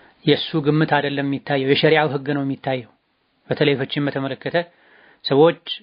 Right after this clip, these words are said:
በጊዜው ስሜታቸውን መቆጣጠር ትተው እንደፈለጉ ከሆኑ የልባቸውን ካደረሱ በኋላ ተመልሰው ሳላስበው ነው፣ ሳልፈልገው ነው፣ ተቆጥቼ ነው፣ ተናድጄ ነው የሚሉ ሰዎች አሉ። መቼም ሰው እየሳቀ እየተደሰተ ኒካህ አያወርድም።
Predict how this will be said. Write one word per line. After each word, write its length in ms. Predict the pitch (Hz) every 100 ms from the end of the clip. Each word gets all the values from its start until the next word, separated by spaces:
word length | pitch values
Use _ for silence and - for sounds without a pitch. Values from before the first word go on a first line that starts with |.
| _ _ _ _ _ _ _ _ _ _ _ _
በጊዜው 480 | 151 143 147 147 131 -
ስሜታቸውን 600 | 147 143 151 135 147 143
መቆጣጠር 480 | 139 147 147 143 -
ትተው 280 | 143 165 160 - _
እንደፈለጉ 460 | 147 139 160 160 147
ከሆኑ 320 | - 143 143 143
የልባቸውን 580 | 139 147 160 156 151
ካደረሱ 380 | 143 139 131 123 135
በኋላ 280 | 123 135 165 208 _ _ -
ተመልሰው 460 | 135 135 127 175 175 _ _ _ -
ሳላስበው 560 | 139 135 - 135 135 135
ነው፣ 120 | 156 156
ሳልፈልገው 580 | 139 110 135 131 135 135
ነው፣ 120 | 160
ተቆጥቼ 440 | 156 143 143 143 - 131
ነው፣ 120 | 160 160
ተናድጄ 420 | 139 147 147 135 139
ነው 100 | 175
የሚሉ 160 | 160
ሰዎች 260 | 143 131 -
አሉ። 140 | 127 _ _ _ _ _ _ _ _ 151
መቼም 280 | 147 165
ሰው 160 | 160 151
እየሳቀ 380 | 143 139 143 143
እየተደሰተ 640 | 165 160 143 135 147 170
ኒካህ 280 | 160 151 147
አያወርድም። 460 | 139 139 131 127